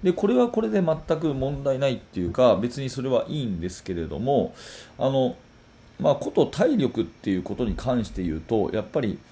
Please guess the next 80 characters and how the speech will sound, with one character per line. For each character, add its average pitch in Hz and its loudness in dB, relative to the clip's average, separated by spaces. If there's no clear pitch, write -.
え 117 4
ー、 110 0
な-、 120 0
出 - -6
場 202 4
時 202 -6
間 139 2
が 98 2
長 120 2
け 202 -4
れ 147 0
ば 107 2
長 104 2
い 98 2
ほ 85 -6
ど、 98 -4
え 110 0
ー、 - -
コ 175 6
ー 170 -2
ト 120 0
に 101 0
い 113 0
る 135 0
時 135 -4
間 135 -2
が 107 -2
長 147 2
け 196 -6
れ 147 0
ば 117 2
長 113 -2
い 139 -2
ほ 110 -4
ど、 156 4
や 117 2
っ 117 -4
ぱ - 0
り 147 -2
体 135 0
力 95 -2
っ - -8
て - -10
い - -4
う 104 -2
の 98 -2
は 90 -4
必 - -8
要 110 0
な 101 0
わ 92 0
け 78 -8
で、 78 -4
ど 190 4
っ 202 -8
か 123 2
手 - 2
を 120 4
抜 104 0
か 147 0
な 160 0
き 156 -2
ゃ - 0
い 101 -8
け 131 -2
な 117 2
い 147 -2
っ - -6
て 113 -2
い 107 0
う 98 0
風 101 -4
に 127 -2
な 117 6
る 101 2
と 90 -4
思 82 -4
い 76 -4
ま 80 -6
す。 - -10